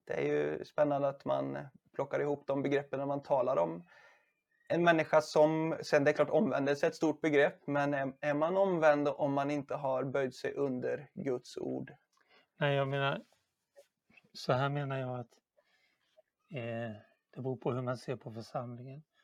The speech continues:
Speaker 2: Som jag ser på församlingen utifrån Guds ord så är församlingen Kristi kropp. Eh, och i Kristi kropp så är vi varandras lemmar.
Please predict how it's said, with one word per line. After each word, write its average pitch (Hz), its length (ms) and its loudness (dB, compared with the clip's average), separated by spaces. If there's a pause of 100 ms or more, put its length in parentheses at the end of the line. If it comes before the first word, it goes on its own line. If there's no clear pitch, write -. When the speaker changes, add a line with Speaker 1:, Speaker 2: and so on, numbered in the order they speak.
(460)
Speaker 2:
Som 135 280 -8
jag 127 200 -4
ser 135 240 -8
på 127 160 -12
församlingen 123 640 -8
utifrån 123 560 -10 (400)
Guds - 360 -10
ord 151 260 -6
så - 120 -6
är 131 80 -6
församlingen 123 840 -10 (460)
Kristi - 640 -14
kropp. - 560 -8 (1900)
Eh, 151 140 -4
och 180 260 -10
i 123 80 -6
Kristi 127 440 -6
kropp 127 300 -6
så - 120 -10
är 131 200 0
vi 123 300 -6 (920)
varandras 123 680 -2
lemmar. 135 540 -6